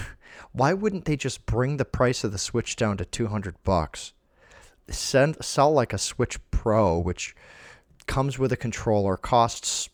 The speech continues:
you know, four hundred bucks, it's got improved components. I don't,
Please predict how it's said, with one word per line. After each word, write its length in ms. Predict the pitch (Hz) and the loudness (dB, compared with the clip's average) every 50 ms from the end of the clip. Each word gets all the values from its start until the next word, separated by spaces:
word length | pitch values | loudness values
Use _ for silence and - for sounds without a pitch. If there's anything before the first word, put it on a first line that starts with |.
| _ - | _ -6
you 80 | 104 | -4
know, 100 | 98 92 | -4 -4
four 300 | - - - - 131 131 | -4 -6 -2 2 2 4
hundred 340 | 123 131 123 107 95 87 - | 4 2 -2 -4 -4 -4 -2
bucks, 320 | - 92 95 - - - | 0 0 0 0 -2 -8
it's 100 | - - | -10 -6
got 200 | - - 98 - | -2 -2 -2 0
improved 800 | - 120 113 - - - - 127 117 117 113 101 - - - - - _ _ _ | -2 -4 -4 -2 -2 -2 0 0 0 0 0 -2 -6 -10 -16 -20 -20 _ _ _
components. 680 | - - 101 98 - 104 107 120 131 - - - - - - | -12 -10 -6 -4 -4 -4 -4 -4 -6 -8 -10 -12 -14 -12 -8
I 100 | - 131 | -6 -6
don't, 120 | 165 - | -6 -6